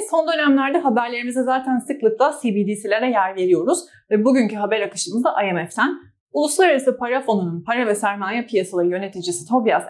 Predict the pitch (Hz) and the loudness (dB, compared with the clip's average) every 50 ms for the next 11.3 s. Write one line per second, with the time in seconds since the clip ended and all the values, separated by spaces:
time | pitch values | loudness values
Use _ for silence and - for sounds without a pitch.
0 | - 233 214 180 165 170 214 277 - 277 - - _ _ - 247 226 269 294 330 | -2 -2 -2 -2 -2 0 2 2 0 0 -8 -16 _ _ -2 0 2 2 2 2
1 | 311 330 294 - 254 220 220 214 208 202 196 196 196 - - - - - - 269 | 0 -4 -6 -4 -2 0 2 2 2 2 0 -2 -2 -4 -4 -4 -2 0 0 -2
2 | - - 202 170 156 175 233 294 285 - - 247 262 294 262 240 - 220 208 208 | 0 0 -2 -2 -2 0 0 0 0 2 4 4 4 6 4 2 2 2 0 0
3 | - 185 175 175 185 185 - 262 233 196 196 185 170 175 - 180 180 180 180 208 | 0 -2 -2 -2 -2 0 2 0 2 2 2 0 0 -2 -10 -12 -10 -6 -6 -6
4 | 202 - 247 226 220 220 220 240 240 262 254 208 220 208 185 180 170 160 156 147 | -4 0 0 0 0 0 0 0 2 2 4 4 2 2 2 0 -2 -4 -6 -6
5 | - - 311 359 - - _ _ _ _ _ - 180 196 220 254 262 277 262 262 | -2 0 0 0 0 -2 _ _ _ _ _ -2 0 4 4 4 4 4 2 2
6 | 262 262 - 277 262 254 254 262 294 339 349 285 226 226 226 269 254 226 214 190 | 2 0 0 0 0 0 -2 -2 2 4 4 4 4 2 0 -2 0 2 0 0
7 | 196 220 262 339 339 320 220 226 233 233 262 240 214 208 202 196 202 240 277 254 | 2 0 0 0 0 0 0 0 -2 -2 -2 -2 0 0 0 0 2 2 0 0
8 | 226 226 214 214 220 220 208 - 233 214 208 208 202 - - 180 160 151 151 175 | 2 0 0 -2 -2 -2 -4 -2 -2 -4 -4 -4 -6 -2 0 0 0 0 0 -2
9 | 254 269 - - - _ - - 208 208 180 185 226 269 339 330 247 214 202 202 | -2 -2 -4 -8 -16 _ -2 0 0 2 2 4 4 6 6 4 4 2 0 0
10 | - 202 202 - 185 - - - 175 170 170 180 196 208 214 214 214 - 208 - | -4 -4 -4 -4 -8 -8 -8 -8 -6 -4 -2 0 0 0 0 -2 -4 -6 -8 -8
11 | - - 226 277 285 285 - | -4 0 2 2 2 0 -4